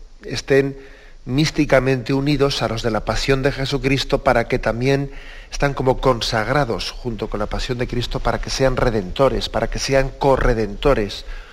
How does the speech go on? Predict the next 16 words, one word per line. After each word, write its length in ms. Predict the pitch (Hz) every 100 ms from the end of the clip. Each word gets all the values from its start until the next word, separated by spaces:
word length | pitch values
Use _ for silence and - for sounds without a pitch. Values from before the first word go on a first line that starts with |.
| - -
junto 420 | - 127 117 120
con 160 | - 107
Jesucristo. 720 | - 107 104 131 123 - 101 - - - - - - - - - - 113 120 - - - - - - - - - - - - - - -
Y 100 | 135
de 80 | 120
alguna 220 | 110 123
manera 340 | 123 127 131 139
nos, 360 | 127 107 - 120
nos 140 | 110
permite, 640 | 110 117 131 - 139 139 - - - - -
pues, 180 | -
que 140 | - -
todo 280 | - 123 123
lo 140 | 117
que 200 | 120 117
padecemos 800 | 92 113 101 - 131 123 139 -